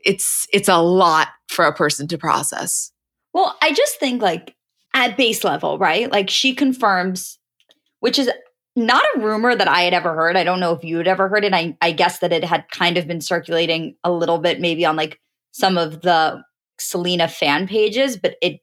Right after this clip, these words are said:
Speaker 2: definitely wasn't something that I saw on, like, mainstream or on Twitter to any degree. But I guess there had been rumblings of her and Benny Blanco dating.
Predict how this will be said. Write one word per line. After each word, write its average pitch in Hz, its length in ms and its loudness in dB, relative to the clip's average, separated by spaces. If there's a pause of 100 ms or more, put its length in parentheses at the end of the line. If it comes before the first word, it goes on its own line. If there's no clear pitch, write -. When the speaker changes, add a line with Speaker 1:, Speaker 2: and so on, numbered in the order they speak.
(180)
Speaker 2:
definitely 185 480 -2
wasn't 175 300 0
something 170 200 -2
that 160 80 0
I 156 120 2
saw 160 180 0
on, 156 80 0
like, 151 240 -6 (400)
mainstream 170 640 -2
or 156 60 0
on 156 160 0
Twitter 175 720 0
to - 180 -8 (180)
any 208 220 0
degree. 254 420 -2
But 240 120 2
I 233 140 4
guess 359 340 0 (280)
there 240 140 4
had 220 380 2
been 196 320 0 (360)
rumblings 180 640 2
of 175 180 0
her 170 120 2
and 165 140 -2
Benny 160 180 0
Blanco 160 360 -2
dating. - 380 -4